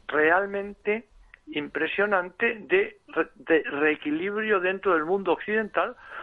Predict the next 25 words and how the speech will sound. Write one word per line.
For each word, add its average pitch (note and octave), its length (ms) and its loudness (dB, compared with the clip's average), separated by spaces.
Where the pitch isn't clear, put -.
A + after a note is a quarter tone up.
de G3 320 2
el D3+ 180 0
li-, C3+ 180 -4
el G#2+ 200 -18
liderazgo - 640 -6
que - 180 -6
ha, - 80 -6
que - 120 -18
ha, - 80 -16
ha A2 140 -12
llevado A2 480 0
a C3 40 0
los A2+ 160 -6
Estados - 340 -6
Unidos B2 360 -2
a, C3+ 100 0
a, - 420 -12
en A2 140 -10
este - 180 -4
momento, G2 440 -8
¿verdad? D3 200 -2
Entonces, - 240 2
claro, F3+ 320 -2
¿cuál A#3+ 240 2
es, A#3 160 -6